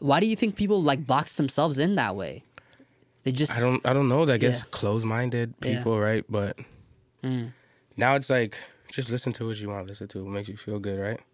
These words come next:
Speaker 1: Yeah.
Speaker 2: So I don't discriminate against people that are like, "Oh my gosh, like, I hate this, I hate that."
Speaker 1: Yeah.
Speaker 2: It's what they like, you know what I mean?
Speaker 1: Exactly.
Speaker 2: So
Speaker 1: Music is subjective.
Speaker 2: Exactly.
Speaker 1: Right?
Speaker 2: Yeah.
Speaker 1: And I, I, I,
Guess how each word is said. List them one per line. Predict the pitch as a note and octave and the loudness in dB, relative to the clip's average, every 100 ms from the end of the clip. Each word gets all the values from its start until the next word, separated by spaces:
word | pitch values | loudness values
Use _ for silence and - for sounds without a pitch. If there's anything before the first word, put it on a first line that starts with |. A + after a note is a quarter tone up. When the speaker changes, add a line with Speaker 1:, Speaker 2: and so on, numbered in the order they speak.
| - | -6
Speaker 1:
Yeah. | B2+ B2 | -2 0
Speaker 2:
So | A2+ | 0
I | G#2+ | 0
don't | A#2 G#2+ | 0 0
discriminate | G#2+ A2+ A2 G#2 | -4 -2 -2 -2
against | G2+ G2 - | -2 -6 -8
people | G2+ F#2+ | -10 -8
that | F#2 | -8
are | F2+ F#2 | -8 -8
like, | F#2+ F#2+ | -10 -10
"Oh | G2 | -8
my | F#2 F2+ | -8 -10
gosh, | F#2+ F#2 F#2 F#2+ | -10 -10 -12 -12
like, | F#2 | -12
I | F#2 | -12
hate | F#2+ G2 - | -10 -12 -10
this, | G2 - | -10 -8
I | |
hate | G2+ F#2+ | -8 -6
that." | G#2 F#2+ - - | -4 -4 -6 -6
Speaker 1:
Yeah. | C3 A2+ | -6 -4
Speaker 2:
It's | G#2+ | 0
what | C3+ C3 | 2 4
they | D3 | 4
like, | D3+ C#3 - - _ - | 4 2 0 -12 _ 2
you | C#3 | 4
know | |
what | C#3+ | 6
I | C#3 | 4
mean? | C#3+ E3 - - | 4 2 -2 -10
Speaker 1:
Exactly. | B2 B2+ C3 | -8 -4 0
Speaker 2:
So | B2+ A2+ A2 G#2+ - - - - - - | 4 4 4 0 -8 -20 -20 -20 -16 0
Speaker 1:
Music | C#3 D#3+ D3 D#3 | 4 4 4 0
is | C3+ | -2
subjective. | - A#2+ A2+ A#2+ - - - - _ _ _ | -2 -4 0 -2 -2 -12 -14 -20 _ _ _
Speaker 2:
Exactly. | - G2 G#2+ - A2 A2 | -12 -10 -10 -10 -12 -4
Speaker 1:
Right? | A#2+ C3 - - | -2 0 -2 -4
Speaker 2:
Yeah. | G#2+ G#2 G#2 | -2 -2 0
Speaker 1:
And | C3 | 0
I, | B2+ B2 | 2 2
I, | C3+ | 2
I, | - | 2